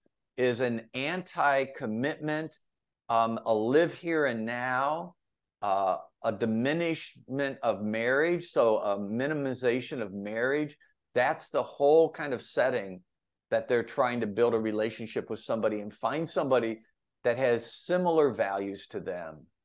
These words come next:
I think it's a real, it's just a real kind of nightmare out there.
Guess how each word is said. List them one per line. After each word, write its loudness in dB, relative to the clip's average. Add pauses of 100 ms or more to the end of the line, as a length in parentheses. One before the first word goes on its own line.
(100)
I -4
think -4
it's -6
a 0
real, 0 (320)
it's -12
just -6
a -2
real 2
kind -10
of -10
nightmare -6
out -6
there. -8